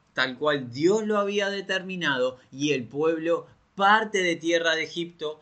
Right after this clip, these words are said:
a transitar por el desierto para celebrar fiesta al Señor, para adorar a Dios, y luego de un peregrinar de años,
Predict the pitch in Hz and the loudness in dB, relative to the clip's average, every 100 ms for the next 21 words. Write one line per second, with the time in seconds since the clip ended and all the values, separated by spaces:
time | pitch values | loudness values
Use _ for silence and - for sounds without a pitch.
0 | _ - 139 139 139 131 135 123 160 175 | _ -2 -2 0 -4 -4 -6 0 0 0
1 | 180 180 175 175 170 170 147 135 110 123 | -4 -6 -4 -2 0 0 -2 -4 -4 -4
2 | 120 117 - 123 120 123 156 170 185 180 | -4 -6 -6 -4 -4 0 0 0 -8 -6
3 | 180 170 185 175 156 156 - _ - 135 | -6 -6 -8 -8 -8 -8 -12 _ -6 -2
4 | 123 123 131 151 156 147 151 156 - _ | 0 0 0 2 2 0 -4 -8 -14 _
5 | - 143 139 147 170 180 175 180 - _ | -6 -4 -2 4 4 4 0 -2 -12 _
6 | 135 139 135 143 139 135 135 135 135 147 | -6 -4 -6 -6 -2 -2 -4 -8 -2 0
7 | 175 175 139 147 160 170 180 180 | 0 -2 -2 0 0 -4 -10 -12